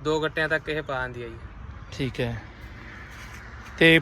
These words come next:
Speaker 2: ਪੰਪ ਦੀ ਕੋਈ ਵਾਰੰਟੀ, ਵਾਰੰਟੀ ਕੀ ਚੀਜ਼ ਹੈ?
Speaker 1: ਗਾਰੰਟੀ ਆਪਣੀ ਪੂਰੀ ਫੁੱਲ ਆ ਬਾਈ, ਸੂਈਆਂ ਦੀ ਗਾਰੰਟੀ ਦੇਵਾਂਗੇ ਜੀ। ਜੇ ਕੋਈ
Speaker 2: ਠੀਕ ਹੈ।
Speaker 1: ਦਿੱਕਤ ਆਉਂਦੀ ਹੈ, ਪਹਿਲੀ ਗੱਲ ਤਾਂ ਕੋਈ ਦਿੱਕਤ ਆਉਂਦੀ ਨਹੀਂ, ਜੇ ਆਊ ਆਪਾਂ ਅਗਲੇ ਦੇ ਉੱਥੇ ਹੀ ਖੇਤ 'ਚ ਕਰਕੇ ਦੇਵਾਂਗੇ।
Speaker 2: ਫ੍ਰੀ ਕਰਕੇ ਆਉਂਗੇ ਪਹਿਲੇ
Speaker 1: ਹਾਂ ਜੀ,
Speaker 2: ਸੀਜ਼ਨ?
Speaker 1: ਹਾਂ, ਫ੍ਰੀ।
Speaker 2: ਠੀਕ ਹੈ।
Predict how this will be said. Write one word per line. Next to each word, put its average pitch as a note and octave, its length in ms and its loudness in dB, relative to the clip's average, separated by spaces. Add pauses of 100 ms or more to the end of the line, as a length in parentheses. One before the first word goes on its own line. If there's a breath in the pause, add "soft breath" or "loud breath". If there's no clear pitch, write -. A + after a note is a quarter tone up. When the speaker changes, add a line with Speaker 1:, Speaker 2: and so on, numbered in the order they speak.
Speaker 2:
ਪੰਪ E3+ 280 10
ਦੀ F3 160 10
ਕੋਈ E3+ 140 10
ਵਾਰੰਟੀ, E3 400 8
ਵਾਰੰਟੀ D#3+ 360 4
ਕੀ D3+ 160 -4
ਚੀਜ਼ D3+ 240 -2
ਹੈ? D3 140 2
Speaker 1:
ਗਾਰੰਟੀ F#3+ 340 -2
ਆਪਣੀ F#3+ 240 -2
ਪੂਰੀ F#3+ 220 -2
ਫੁੱਲ E3+ 260 -2
ਆ F3 40 0
ਬਾਈ, F#3+ 160 0
ਸੂਈਆਂ F#3 300 0
ਦੀ F3+ 100 0
ਗਾਰੰਟੀ E3 380 0
ਦੇਵਾਂਗੇ E3 380 0
ਜੀ। F3 80 -2 (520)
ਜੇ D3+ 60 0
ਕੋਈ E3+ 120 0
Speaker 2:
ਠੀਕ E3 100 0
ਹੈ। D3+ 60 4
Speaker 1:
ਦਿੱਕਤ D#3+ 220 0
ਆਉਂਦੀ E3+ 220 0
ਹੈ, F3+ 40 2
ਪਹਿਲੀ F3 280 0
ਗੱਲ F#3 100 2
ਤਾਂ F3 100 -2
ਕੋਈ E3+ 100 -4
ਦਿੱਕਤ D#3+ 280 -6
ਆਉਂਦੀ D#3 220 -4
ਨਹੀਂ, F3 140 -4
ਜੇ E3+ 140 -2
ਆਊ E3 220 0
ਆਪਾਂ D#3+ 300 -2
ਅਗਲੇ D#3+ 200 0
ਦੇ D#3+ 80 0
ਉੱਥੇ D#3+ 220 -2
ਹੀ D#3 40 -4
ਖੇਤ D3 200 -2
'ਚ C#3+ 100 -10
ਕਰਕੇ C#3+ 260 -4
ਦੇਵਾਂਗੇ। B2+ 160 -4
Speaker 2:
ਫ੍ਰੀ D#3+ 200 10
ਕਰਕੇ F#3+ 300 10
ਆਉਂਗੇ F3 220 8
ਪਹਿਲੇ F3+ 200 10
Speaker 1:
ਹਾਂ E3+ 80 8
ਜੀ, F3 60 6
Speaker 2:
ਸੀਜ਼ਨ? E3 140 4
Speaker 1:
ਹਾਂ, D3+ 160 2
ਫ੍ਰੀ। C3+ 180 -6 (180)
Speaker 2:
ਠੀਕ C3+ 300 -2
ਹੈ। B2+ 100 0